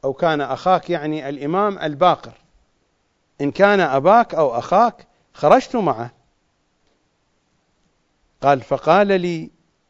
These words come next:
'فأنا أريد أن أخرج.'" الأحول جاء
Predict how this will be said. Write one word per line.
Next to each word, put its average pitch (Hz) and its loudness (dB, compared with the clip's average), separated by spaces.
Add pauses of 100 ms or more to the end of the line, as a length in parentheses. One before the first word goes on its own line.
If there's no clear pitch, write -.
(140)
'فأنا 143 -2
أريد 156 -6 (640)
أن 135 -4
أخرج.'" - -12 (880)
الأحول 170 -4
جاء 131 -4